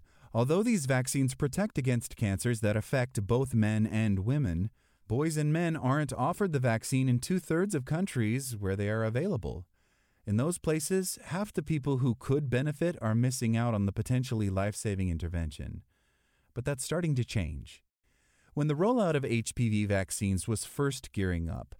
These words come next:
and their price was still high, it made sense to target the most at-risk group, says Jitt,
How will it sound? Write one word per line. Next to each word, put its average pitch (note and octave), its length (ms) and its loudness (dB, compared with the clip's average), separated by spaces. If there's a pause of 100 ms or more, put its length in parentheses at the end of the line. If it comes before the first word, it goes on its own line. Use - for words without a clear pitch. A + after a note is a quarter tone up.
(240)
and G#2+ 180 2
their G#2+ 100 2
price B2 400 -2
was A2 120 -2
still - 320 -4
high, D#2+ 420 -8 (400)
it C#3+ 140 0
made F3+ 240 -2
sense C#3 400 -4
to C#3+ 100 -4
target C#3+ 380 -2
the C3 80 2
most G#2+ 420 2
at-risk F#2 600 -4
group, F2 340 -6
says D#2+ 300 -6
Jitt, - 340 -12